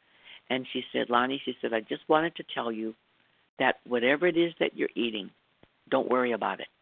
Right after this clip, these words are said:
Just don't worry about it. Just come back to the meeting next week." And, and that really caught me. Never in all of my time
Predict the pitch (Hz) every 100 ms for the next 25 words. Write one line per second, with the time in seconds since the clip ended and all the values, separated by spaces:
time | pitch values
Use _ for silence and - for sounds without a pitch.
0 | _ _ _ _ _ _ _ _ _ _
1 | _ _ 147 147 185 - 196 175 123 101
2 | - - 113 - 143 127 131 131 - 117
3 | 117 120 113 113 110 - - 101 - -
4 | _ _ _ _ _ _ _ _ _ _
5 | _ - 143 139 123 _ - 147 147 _
6 | 180 220 - 254 254 - - - - 107
7 | - - _ 131 175 214 262 - 147 147
8 | 139 - _ - 180 262 208 143 123 123
9 | 135 170 127